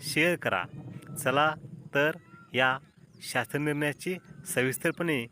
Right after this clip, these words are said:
माहिती घेऊया. हा व्हिडिओ शेवटपर्यंत पहा. अपंग व्यक्तींना शासकीय व शासनाच्या आधिपत्याखालील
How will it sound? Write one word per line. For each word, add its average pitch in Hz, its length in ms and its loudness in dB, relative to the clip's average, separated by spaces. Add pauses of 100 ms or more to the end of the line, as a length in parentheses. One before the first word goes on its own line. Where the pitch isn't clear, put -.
(140)
माहिती 123 320 -2
घेऊया. 107 400 2 (600)
हा 160 100 2
व्हिडिओ 139 400 4 (360)
शेवटपर्यंत 135 640 0
पहा. 98 220 -8 (1400)
अपंग 196 300 2
व्यक्तींना 180 500 4
शासकीय 160 440 2
व 180 180 4 (320)
शासनाच्या 165 680 2 (1200)
आधिपत्याखालील 160 920 2